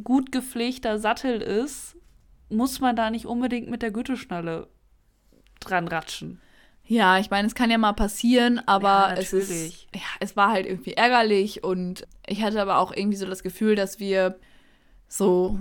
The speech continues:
Speaker 2: sympathiemäßig nicht so doll auf einer Ebene sind und, ähm, ich hab einfach den Luxus, dass ich jetzt niemanden suchen muss, sondern dass es halt jemand suchen kann oder suchen darf und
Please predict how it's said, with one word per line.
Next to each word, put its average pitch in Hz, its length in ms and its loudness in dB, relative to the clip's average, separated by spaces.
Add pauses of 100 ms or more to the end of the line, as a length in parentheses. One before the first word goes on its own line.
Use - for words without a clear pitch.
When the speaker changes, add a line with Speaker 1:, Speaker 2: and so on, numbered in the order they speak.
Speaker 2:
sympathiemäßig 226 1500 4
nicht 220 360 4
so 240 420 6
doll 226 480 8
auf 208 280 4
einer 202 360 2
Ebene 226 460 4
sind 202 500 2
und, 185 520 -2
ähm, 185 240 -2
ich 208 160 -4
hab 247 140 0
einfach 233 300 2
den 214 160 4
Luxus, 220 640 2
dass 185 240 -2
ich 185 380 -6 (200)
jetzt - 420 -6 (120)
niemanden 190 640 2
suchen 185 420 -4
muss, 277 520 6 (200)
sondern 190 440 0
dass 180 180 -4
es - 300 -10 (160)
halt 185 300 0
jemand 180 300 -2
suchen 175 320 -10
kann 269 420 4
oder 196 240 -2
suchen 180 340 -4
darf 233 460 6 (640)
und 196 600 2